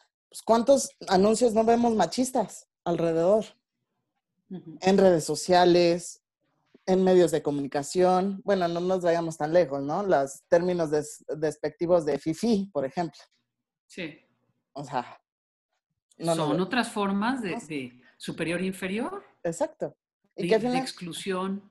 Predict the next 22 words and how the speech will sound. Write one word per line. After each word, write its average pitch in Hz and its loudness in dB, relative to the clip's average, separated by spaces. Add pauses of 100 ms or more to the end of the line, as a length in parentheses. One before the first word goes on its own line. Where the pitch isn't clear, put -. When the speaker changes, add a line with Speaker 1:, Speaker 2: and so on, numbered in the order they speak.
Speaker 2:
sí. - -18 (100)
Speaker 1:
y 196 -6
que 202 4
traen 233 2
un 277 -4
tema 240 2
de 247 4
machismo. 208 -2 (460)
Speaker 2:
Sí. - -10 (960)
Speaker 1:
Pero, 247 4
por 254 6
ejemplo, 262 2
Alma, 226 0
¿tú 277 -6
crees 254 2
que 233 -2
el 190 -2
machismo 196 -6
se - -12
está 190 -4
reflejando 190 -6
mucho 190 -6